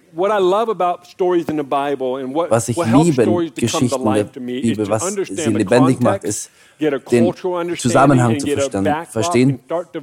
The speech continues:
Speaker 1: visualize
Speaker 2: und eben auch die
Speaker 1: the
Speaker 2: Kultur
Speaker 1: details
Speaker 2: verste-,
Speaker 1: and the
Speaker 2: zu
Speaker 1: bits of
Speaker 2: verstehen.
Speaker 1: information. So here we have this, this, the story is about to happen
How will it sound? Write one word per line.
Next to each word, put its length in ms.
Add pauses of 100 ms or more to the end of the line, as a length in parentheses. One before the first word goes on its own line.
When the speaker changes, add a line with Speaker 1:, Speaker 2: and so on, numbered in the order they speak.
(120)
Speaker 1:
visualize 640
Speaker 2:
und 120
eben 160
auch 80
die 100
Speaker 1:
the 60
Speaker 2:
Kultur 320
Speaker 1:
details 200
Speaker 2:
verste-, 220
Speaker 1:
and 100
the 40
Speaker 2:
zu 80
Speaker 1:
bits 140
of 40
Speaker 2:
verstehen. 200
Speaker 1:
information. 680
So 100
here 260
we 140
have 260
this, 240 (400)
this, 300
the 100
story 520
is 80
about 460
to 80
happen 600